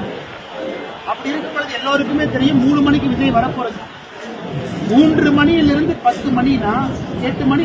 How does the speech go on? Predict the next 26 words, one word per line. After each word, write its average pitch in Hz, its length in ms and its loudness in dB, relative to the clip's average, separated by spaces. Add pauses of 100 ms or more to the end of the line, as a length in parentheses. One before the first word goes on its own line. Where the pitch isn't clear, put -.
ஒன்பது 254 280 0
மணிக்கு 240 220 -2
தான் 220 120 0
வருவாங்க. 233 340 0 (600)
காவல்துறை 339 640 4 (140)
எதற்காக 311 500 -2 (140)
லாங் 349 320 2
டியூரேஷன் 254 440 -2
கொடுக்குறீங்க? - 420 -4 (1000)
இன்னைக்கு - 300 0
விஜய் 311 240 2
அவங்க 294 180 4 (100)
லேட்டா 285 260 0 (100)
வந்தாங்கிறது 254 460 2
முக்கியம் 262 300 0
கிடையாதுங்க. 220 480 0 (540)
அனுமதி 330 420 2
கடிதத்திலேயே 302 560 2 (140)
மூன்றிலிருந்து 330 640 2 (100)
பத்து 277 240 -2
வரையும் 302 260 0
இருக்கு. 226 160 -2
அப்படின்னா 320 260 0
விஜய் 302 280 2
மூணு 311 180 4
மணிக்கு 302 240 2